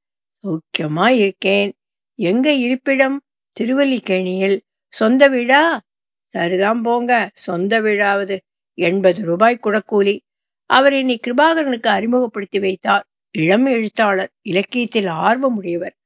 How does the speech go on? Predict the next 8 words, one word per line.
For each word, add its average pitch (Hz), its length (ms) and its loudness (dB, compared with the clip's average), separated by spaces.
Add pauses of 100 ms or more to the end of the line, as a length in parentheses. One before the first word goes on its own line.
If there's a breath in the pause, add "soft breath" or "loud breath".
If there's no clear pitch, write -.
(360)
எழுந்து 294 360 4
கை 220 200 2
கொடுத்தார். 196 560 -2 (440)
"எங்க 233 280 2
வேலை 254 300 2
பார்க்கிறார்?" 247 680 0 (460)
"வேலைன்னு 214 640 -2
ஒண்ணுமில்லை, 277 560 0